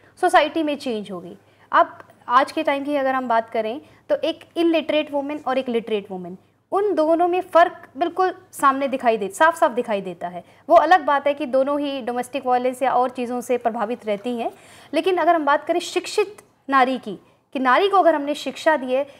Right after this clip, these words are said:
तो उसकी जो पोजीशन, जो उसके सोसाइटी में जो उसका स्थान है, definitely कुछ ना कुछ ऊपर रहेगा अशिक्षित नारी से।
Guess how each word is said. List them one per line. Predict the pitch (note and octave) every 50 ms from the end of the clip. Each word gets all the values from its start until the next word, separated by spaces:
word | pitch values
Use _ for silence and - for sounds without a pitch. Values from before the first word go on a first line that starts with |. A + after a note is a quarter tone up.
| - _ -
तो | -
उसकी | - - G4+ G4+ - - - - - - F#4 F#4
जो | F#4+ F#4+
पोजीशन, | G4 C#4 C4+ A3+ B3 B3 - - E4+ D#4+ B3 G3+ F3+ - _ _ _ _ _ -
जो | A#3 D4 D#4+ D#4+
उसके | D#4+ D#4+ D#4 - - E4+
सोसाइटी | E4 D#4+ D4 - B3+ A#3+ D4+ D4 G4 G4+
में | G4 F#4+ E4
जो | D#4+ D4+
उसका | C#4+ C#4+ - D4+
स्थान | C#4+ - - - - C4 A3+ A3+ G#3+ G3+
है, | G3 F3+ - - - - - -
definitely | C#4+ F4 E4+ G4 E4+ E4+ D4+ C4 C#4+ D#4+ D#4 -
कुछ | - F4 E4+ -
ना | D#4+ D4
कुछ | D4 D4 D4 D4 - -
ऊपर | B3+ A#3 - C4 B3
रहेगा | A#3+ A3+ A3+ A#3 B3+ D#4+ F4 - - - - - _ _
अशिक्षित | C#4+ D#4+ E4 - D4+ C#4+ - - C4+ -
नारी | A#3 A3 F#3+ F3 F3 F#3
से। | - - -